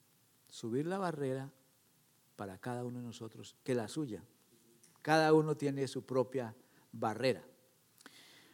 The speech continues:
<clears throat> Miren en el Nuevo Testamento cómo Jesús le ponía o, o le subía de manera diferente la barrera a cada persona. Al joven rico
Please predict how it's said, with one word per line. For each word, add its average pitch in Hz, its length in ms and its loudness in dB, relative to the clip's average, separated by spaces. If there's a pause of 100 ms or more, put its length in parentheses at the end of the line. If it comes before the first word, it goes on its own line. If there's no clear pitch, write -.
(140)
<clears throat> - 460 2
Miren 269 360 6
en 180 120 0
el 151 100 -2
Nuevo 180 200 8
Testamento 131 560 -2
cómo 208 320 -6
Jesús 160 640 -6 (500)
le 135 180 -2
ponía 131 460 -4
o, 156 220 -8
o 127 100 -8
le 117 100 -6
subía 123 600 -6
de 123 100 -8
manera 110 360 -6
diferente 107 520 -8
la 120 140 -6
barrera 104 480 -8 (200)
a 110 100 -18
cada 107 260 -12
persona. - 440 -10 (2000)
Al 131 200 2
joven 247 340 0
rico 160 420 0